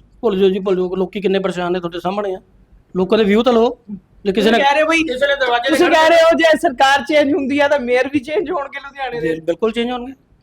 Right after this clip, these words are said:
Speaker 1: ਨੈਚੁਰਲੀ। ਸਰਕਾਰ ਨੇ ਕਰਨੀ ਹੀ ਕਰਨੀ ਆ, ਉਹ ਤਾਂ
Speaker 2: ਹੂੰ।
Speaker 1: ਸਰਕਾਰ ਦੀਆਂ ਪਾਲਿਸੀਆਂ ਨੇ, ਦੇਖੋ।
Speaker 2: ਹੂੰ।
Speaker 1: ਉਹ ਤਾਂ ਆਪਣੇ ਹੁਣ ਆਪਣੇ ਬੰਦੇ ਤਾਂ ਲੈ ਕੇ ਆਉਣਗੇ, ਤਾਂ ਹੀ ਕੰਮ ਕੁਮ, ਵਿਰੋਧੀ ਧਿਰ ਵਾਲੇ ਕਿੱਦਾਂ ਕੰਮ ਕਰ ਲੈਣਗੇ? ਆਹ ਐਸਟੀਮੇਟ ਆ ਲਓ।
Speaker 2: ਇਹ 'ਚ ਕੀ ਕੀ ਸ਼ਾਮਲ ਆ?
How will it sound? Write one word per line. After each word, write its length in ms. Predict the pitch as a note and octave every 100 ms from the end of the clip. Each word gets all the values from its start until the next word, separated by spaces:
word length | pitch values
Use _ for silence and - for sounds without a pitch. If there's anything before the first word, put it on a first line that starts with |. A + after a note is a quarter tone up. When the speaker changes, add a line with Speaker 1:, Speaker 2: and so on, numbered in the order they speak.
| - - -
Speaker 1:
ਨੈਚੁਰਲੀ। 460 | D#3+ D#3+ A3 A#3 A#3 _ _ _ _ _ _ _ _
ਸਰਕਾਰ 440 | - E3 E3+ E3+
ਨੇ 100 | G#3+
ਕਰਨੀ 240 | G#3 G3+ A3+
ਹੀ 40 |
ਕਰਨੀ 220 | A#3 A3+
ਆ, 40 | B3
ਉਹ 40 |
ਤਾਂ 80 | B3+
Speaker 2:
ਹੂੰ। 60 |
Speaker 1:
ਸਰਕਾਰ 240 | F#3 G3+ G3+
ਦੀਆਂ 120 | A3+
ਪਾਲਿਸੀਆਂ 360 | G3 F#3 A3 G3
ਨੇ, 100 | D#3+
ਦੇਖੋ। 220 | D3+ G3+
Speaker 2:
ਹੂੰ। 320 | - A3 G3+ F3+ _ -
Speaker 1:
ਉਹ 80 | F3
ਤਾਂ 100 | G3+
ਆਪਣੇ 220 | A3 A3
ਹੁਣ 180 | A3+ A3
ਆਪਣੇ 240 | G3+ A3+
ਬੰਦੇ 280 | G#3 A3 A#3
ਤਾਂ 120 | B3
ਲੈ 120 | G#3
ਕੇ 140 | G#3 A#3
ਆਉਣਗੇ, 280 | B3 C4 B3+
ਤਾਂ 80 | G#3
ਹੀ 100 | G#3
ਕੰਮ 180 | A3 A3+
ਕੁਮ, 200 | A#3+ A#3+
ਵਿਰੋਧੀ 560 | A#3+ _ _ F#3 G3 A#3+
ਧਿਰ 140 | B3+
ਵਾਲੇ 120 | A#3+
ਕਿੱਦਾਂ 200 | A#3 A3
ਕੰਮ 180 | A3 G#3+
ਕਰ 120 | G#3+
ਲੈਣਗੇ? 260 | A3 A3+ G#3+ _ _ _ -
ਆਹ 100 | G#3
ਐਸਟੀਮੇਟ 360 | G#3+ A#3+ A3+ F#3
ਆ 80 | F3
ਲਓ। 120 | F#3+ - _ _ _ _ _ _ -
Speaker 2:
ਇਹ 60 | B3+
'ਚ 60 |
ਕੀ 240 | - E4 C4+
ਕੀ 140 | D#4
ਸ਼ਾਮਲ 400 | - C4 A#3
ਆ? 80 | G#3